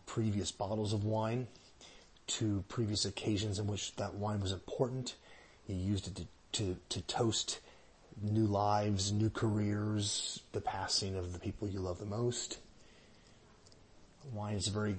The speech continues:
um, important thing in that regard. It's not just something that's delicious. It's not just something that you drink. It is a signifier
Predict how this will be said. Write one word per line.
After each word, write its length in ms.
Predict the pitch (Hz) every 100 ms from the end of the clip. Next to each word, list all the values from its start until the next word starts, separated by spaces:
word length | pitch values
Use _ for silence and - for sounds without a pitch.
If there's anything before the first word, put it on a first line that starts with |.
| 87 101
um, 540 | 101 101 98 98 98 - - - -
important 500 | 117 95 - 110 107
thing 140 | - 101
in 80 |
that 120 | 92 90
regard. 400 | 87 76 73 - - - - - - - - - -
It's 160 | 110
not 200 | 110 104
just 180 | - 110
something 240 | 110 101 95
that's 240 | 92 - - -
delicious. 480 | 104 127 131 117 -
It's 160 | 98
not 180 | 113 95
just 140 | 104 -
something 240 | 92 92
that 140 | 87
you 120 | 92 90
drink. 440 | - 143 147 - - - - -
It 120 | -
is 100 | 101
a 320 | 92 - - 151
signifier 720 | 131 117 - 101 90 82